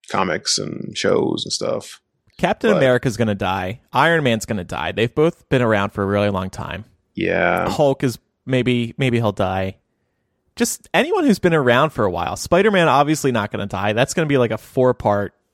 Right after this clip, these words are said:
Speaker 2: series. Um, any of the newer people aren't gonna die, period. It's just that simple.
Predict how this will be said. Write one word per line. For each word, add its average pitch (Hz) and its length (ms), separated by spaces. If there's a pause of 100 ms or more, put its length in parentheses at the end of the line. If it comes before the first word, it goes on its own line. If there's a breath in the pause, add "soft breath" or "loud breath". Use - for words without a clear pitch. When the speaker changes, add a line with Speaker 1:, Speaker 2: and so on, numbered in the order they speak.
(260)
Speaker 2:
series. 101 760 (720)
Um, 107 380
any 247 200
of 294 80
the 214 60
newer 165 360
people 110 380
aren't 143 180
gonna 208 160
die, 196 340
period. 175 520
It's 120 120 (100)
just - 140
that 196 160
simple. - 480